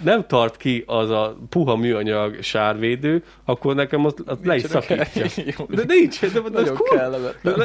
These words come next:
Speaker 1: de, fú, úgy, ilyet ne, ne csináljátok, hogyha mozog az ülés, nézzétek meg.
Speaker 2: Volt
Speaker 1: Kurva
Speaker 2: még egy jó
Speaker 1: veszélyes.
Speaker 2: témám egyébként, csak az Balázsék is pont bevágták, aztán azt nem hoztam be a csávó, akinek lefagytak a heréi.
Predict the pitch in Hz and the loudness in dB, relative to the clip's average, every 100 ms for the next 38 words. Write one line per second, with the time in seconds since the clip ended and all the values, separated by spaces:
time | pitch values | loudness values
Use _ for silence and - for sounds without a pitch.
0 | 190 117 - 120 117 107 123 - 160 147 | 0 -6 -4 -2 0 -2 -6 0 2 4
1 | 151 143 147 - 110 101 113 113 127 135 | 2 2 0 -2 -4 -4 -6 -4 -2 -2
2 | 123 113 123 110 - 110 104 101 98 117 | -4 -4 -6 -6 -4 -6 -6 -10 -8 -8
3 | - 170 151 170 120 127 135 135 127 139 | -4 -2 0 0 0 -2 0 -2 -2 -2
4 | 131 131 127 131 139 131 131 127 123 127 | -2 -2 -4 -4 -4 -6 -6 -6 -2 -2
5 | 113 110 120 - 117 113 110 117 113 120 | -2 -4 -8 -8 -8 -4 -4 -4 -2 -2
6 | 117 127 120 - 120 113 127 107 - 110 | -2 -6 -8 -8 -8 -8 -8 -8 -6 -6
7 | 110 107 - 110 107 107 113 107 117 117 | -4 -6 -4 -4 -2 -4 -8 -10 -10 -6
8 | 110 113 - 110 104 113 107 107 | -6 -6 -8 -8 -6 -6 -6 -6